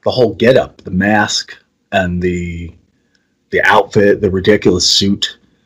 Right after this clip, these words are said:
Um, you know, so, I mean, not to take anything away from the original guy.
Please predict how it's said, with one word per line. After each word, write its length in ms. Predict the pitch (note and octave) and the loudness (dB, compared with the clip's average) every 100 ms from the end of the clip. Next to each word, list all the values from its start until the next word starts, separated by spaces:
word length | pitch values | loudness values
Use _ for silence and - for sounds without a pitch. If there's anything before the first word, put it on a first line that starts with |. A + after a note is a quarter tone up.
| _ _ - | _ _ -6
Um, 680 | E2+ D#2+ D2+ D2 C#2 C#2+ - _ _ _ - | -4 -2 -4 -6 -8 -12 -18 _ _ _ 2
you 120 | F3+ | 4
know, 140 | A#2+ | 4
so, 300 | A2+ D3+ D3 | 4 4 6
I 60 | F3+ | 4
mean, 160 | F#3 | 4
not 240 | F3 F3 F#3 | 4 4 4
to 60 | D#3+ | 2
take 240 | E3+ D3+ | 0 2
anything 280 | D3+ C#3+ B2+ | 0 -4 -2
away 260 | A#2+ C3 | 0 0
from 240 | B2+ B2 G#2 | 0 -8 -10
the 120 | G#2 | -10
original 420 | A2 D#3+ D3 G2 | -6 -4 -4 -6
guy. 420 | - - - F2+ | -8 -10 -10 -12